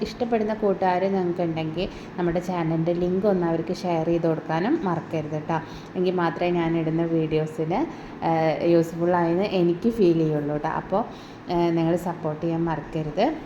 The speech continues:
അപ്പോൾ ഇതാ എല്ലാ, ആ, പെറ്റൽസ് നമ്മൾ ഇതുപോലെ ഒട്ടിച്ചെടുക്കുന്നുണ്ട്.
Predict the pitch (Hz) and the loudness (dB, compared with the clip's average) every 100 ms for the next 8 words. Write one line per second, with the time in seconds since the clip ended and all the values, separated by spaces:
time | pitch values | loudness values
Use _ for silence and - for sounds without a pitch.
0 | - - - - - - - - 220 220 | -14 -16 -16 -16 -16 -16 -16 -6 -4 4
1 | 220 214 220 190 196 196 202 247 - - | 6 6 4 2 4 6 4 2 -2 -12
2 | - - 180 180 180 175 170 - - - | -16 -4 0 2 4 2 -2 -8 -18 -18
3 | - - 202 180 185 180 - 202 185 175 | -16 -6 -4 -2 -2 -2 -2 -4 -2 -2
4 | 185 180 175 165 160 196 190 175 - - | -2 -2 -2 -4 -2 -2 -2 -4 -6 -8
5 | 175 170 - 160 156 180 | -6 -6 -6 -4 -2 0